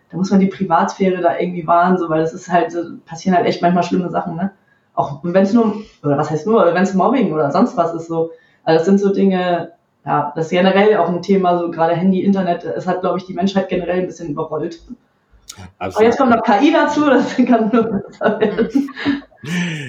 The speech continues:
Speaker 2: Ja, s-, also so ist es über die nächsten Generationen. Ich meine, äh, S-, Snapchat, äh, ist ja auch, glaub ich, so, dass, äh, der Messenger damals geworden,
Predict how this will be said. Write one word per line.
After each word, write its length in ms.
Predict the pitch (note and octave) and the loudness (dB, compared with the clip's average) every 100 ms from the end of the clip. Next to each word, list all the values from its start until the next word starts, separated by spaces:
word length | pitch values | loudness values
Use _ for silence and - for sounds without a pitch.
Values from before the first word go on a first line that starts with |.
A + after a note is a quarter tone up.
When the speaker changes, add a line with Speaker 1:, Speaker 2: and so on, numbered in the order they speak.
| G#2+ | -4
Speaker 2:
Ja, 260 | A2+ E3 | 0 2
s-, 140 | G#2+ A#2 G#2+ | 0 -4 -4
also 240 | A2 A2+ | 0 0
so 160 | G#2+ B2+ | 0 0
ist 140 | D3 | 0
es 100 | D#3+ | 0
über 140 | C#3 A2+ | 2 4
die 100 | G#2+ | 4
nächsten 380 | G#2+ A2+ B2 | 2 0 0
Generationen. 640 | G#2+ A2 G#2+ G#2+ - D3 C3 | 2 2 0 -2 0 2 2
Ich 60 | G2+ | 4
meine, 260 | G#2 G#2+ | 2 0
äh, 240 | E2+ G2+ F#2 _ _ - | 0 -2 -2 _ _ -16
S-, 200 | G#2 - | -14 -14
Snapchat, 720 | - - G#2+ G#3+ - C#3+ C#3 - | -10 -2 -2 -2 -2 -2 -2 -4
äh, 260 | A#2 A#2 A2+ | 0 2 2
ist 120 | A2 - | 0 0
ja 120 | A#2 | 2
auch, 280 | A2 - - | 2 -2 0
glaub 180 | A#2+ | 2
ich, 180 | A#2 A2+ | 0 -2
so, 420 | G2+ G#2+ A2 G#2+ F#2 F2+ | -2 2 4 4 0 -2
dass, 300 | G#2 - - _ G2 | -4 -4 -16 _ -6
äh, 220 | G2+ G2 | -4 0
der 140 | G2+ | 0
Messenger 600 | G2 G2+ - C3 A#2 A#2+ | 2 0 0 0 2 2
damals 540 | A2+ A2+ A#2 A#2 - - G2 | 2 0 0 -2 -4 -10 -4
geworden, 800 | G#2+ F#2+ G#2 A2+ B2+ C#3 D3 | -2 0 2 4 2 2 0